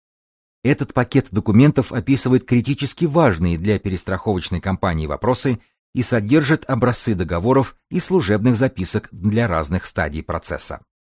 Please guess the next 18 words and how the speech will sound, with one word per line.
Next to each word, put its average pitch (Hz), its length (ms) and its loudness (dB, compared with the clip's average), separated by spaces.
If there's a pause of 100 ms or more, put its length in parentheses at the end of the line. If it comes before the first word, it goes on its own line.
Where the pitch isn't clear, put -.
(340)
Таким 113 460 0
образом, 85 540 0 (300)
установочное 135 680 0
совещание 151 560 2
представляет 117 600 -2
собой 117 340 0
структурированную 113 920 2
среду, 92 440 -4 (240)
в - 160 -20
которой 104 380 0
стороны 101 400 0
могут 95 340 0
обменяться 92 540 0
информацией 101 640 -2
о 98 120 -6
процессах 87 520 -6
принятия 87 400 -4
решений 123 500 2